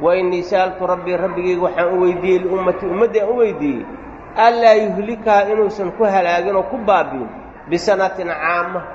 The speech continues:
abaar ayaga dhan wada kala gaarto, gees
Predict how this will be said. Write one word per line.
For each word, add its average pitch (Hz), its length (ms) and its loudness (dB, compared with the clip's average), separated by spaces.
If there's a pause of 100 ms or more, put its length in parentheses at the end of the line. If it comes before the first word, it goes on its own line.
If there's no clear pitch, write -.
(160)
abaar 208 640 2 (120)
ayaga 202 320 -2
dhan 202 180 2
wada 165 240 0
kala 160 280 -4
gaarto, 170 440 -2 (260)
gees 247 280 6